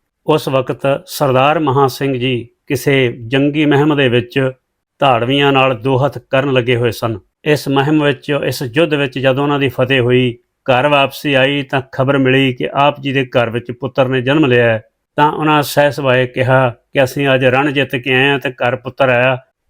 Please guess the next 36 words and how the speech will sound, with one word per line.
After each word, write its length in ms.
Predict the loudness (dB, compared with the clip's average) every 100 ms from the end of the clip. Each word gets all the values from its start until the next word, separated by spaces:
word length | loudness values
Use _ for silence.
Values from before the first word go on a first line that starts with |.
| -2
ਇਸ 260 | 0 0 0
ਦਾ 140 | 0
ਨਾਮ 380 | 2 2 2 2
ਵੀ 280 | 0 -2 -4 -2
ਰਣਜੀਤ, 1040 | 0 0 0 -2 -6 _ -6 0 0 0 -2 -4 -8 -4
ਰਣਜੀਤ 520 | 0 0 0 -2 -2
ਸਿੰਘ 340 | -4 -4 -2 -2
ਰੱਖ 300 | -2 -4 -4
ਦਿੱਤਾ 260 | -8 -8
ਗਿਆ।" 160 | -8 -12 _ -4
ਉਸ 200 | -4 0
ਵੇਲੇ 260 | 2 2
ਦੇ 360 | 2 2 0 -2 _ -8
ਜੁਝਾਰੂ 500 | -4 2 2 2 0
ਗੁਰਸਿੱਖ, 560 | 0 0 0 -4 -2 -2 -2 -8
ਜੋ 140 | -4 -2
ਹਰ 240 | 0 0
ਵਕਤ 260 | -2 -4 -6
ਗੁਰੂ 240 | -2 -2
ਸਾਹਿਬ 260 | 0 0 2
ਨਾਲ 180 | 0 0
ਵੀ 120 | -2
ਜੁੜੇ 260 | 0 0
ਰਹਿੰਦੇ 280 | 0 0 -2
ਸਨ, 360 | -4 -4 -6 -8 _ _ _ -4
ਉਹਨਾਂ 240 | 0 2
ਦੇ 140 | 0 0
ਮੂੰਹ 240 | -2 -4
ਵਿੱਚੋਂ 240 | -4 -4
ਨਿਕਲੇ 360 | -2 -2 0 0
ਹੋਏ 140 | 0
ਸੁਭਾਵਿਕ 460 | -4 -2 0 0 -2
ਬਚਨ 360 | -2 -2 0 -2
ਵੀ 240 | -2 -4 -10 _ -16
ਜੁਗੋ 340 | -4 0 0 0
ਜੁਗ 200 | -2